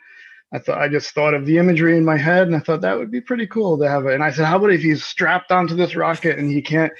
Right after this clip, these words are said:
he can't do anything, and he's, he's literally going along with this rocket?" So that kind of feels like my whole experience with everything. So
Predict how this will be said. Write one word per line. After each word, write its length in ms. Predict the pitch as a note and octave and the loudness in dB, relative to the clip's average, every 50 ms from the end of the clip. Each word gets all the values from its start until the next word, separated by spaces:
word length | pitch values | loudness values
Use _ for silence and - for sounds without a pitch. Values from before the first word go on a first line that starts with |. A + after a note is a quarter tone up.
| - - - - - | -20 -20 -16 -6 0
he 120 | E3 E3+ | 0 0
can't 340 | - - F3+ F3+ E3+ - C#3+ | 2 2 2 2 0 0 -2
do 220 | D3+ E3 D#3+ E3 | 0 2 2 4
anything, 460 | E3 D#3+ D#3 D#3+ D#3+ D#3 D3+ D3+ D3+ | 2 2 0 0 0 0 0 2 0
and 100 | D3 C#3 | 0 -2
he's, 400 | C3 B2+ C#3 C#3 C#3 C3+ B2+ - | -2 -2 -2 -2 -2 -4 -6 -8
he's 260 | - D3 D3+ C3+ B2 B2+ | -8 -6 -6 -6 -4 -2
literally 440 | D3 E3 E3 D#3+ D#3 D3+ C#3+ C3+ C3 B2 _ - | 0 0 2 2 2 2 0 -2 -4 -8 _ -4
going 360 | D#3+ D3 D3 D3 D3 D3 C#3+ | -2 0 0 0 -2 -2 -2
along 380 | C3+ C3 C3+ C3+ C3 C3 B2+ | -4 -6 -6 -6 -6 -6 -8
with 120 | C3 B2 - | -10 -10 -10
this 200 | C3 B2+ - - | -10 -12 -10 -8
rocket?" 400 | C3+ B2 B2+ B2 - C3+ A#2+ - | -8 -8 -8 -10 -10 -12 -12 -12
So 140 | - - B2+ | -12 -12 -10
that 160 | B2+ B2 B2 - - | -10 -10 -10 -12 -10
kind 160 | D3+ D3+ C3+ | -8 -6 -6
of 80 | B2+ - | -8 -8
feels 300 | - C3+ B2+ B2+ - B2+ | -10 -10 -10 -10 -10 -12
like 100 | A#2+ - | -16 -14
my 160 | - B2+ B2 A#2+ - _ _ - - - _ _ | -14 -14 -14 -14 -16 _ _ -20 -20 -20 _ _
whole 200 | _ - D3 C3+ | _ -4 -4 -4
experience 520 | B2 - - - - D3+ C#3 B2+ B2 B2+ - | -4 -6 -8 -6 -4 -4 -2 -4 -4 -8 -8
with 100 | C3 B2+ | -6 -6
everything. 420 | B2+ A#2+ A#2+ A#2+ - B2+ B2 B2 A#2+ | -6 -6 -8 -10 -10 -10 -10 -12 -12
So 260 | - B2+ B2+ B2+ | -10 -8 -8 -8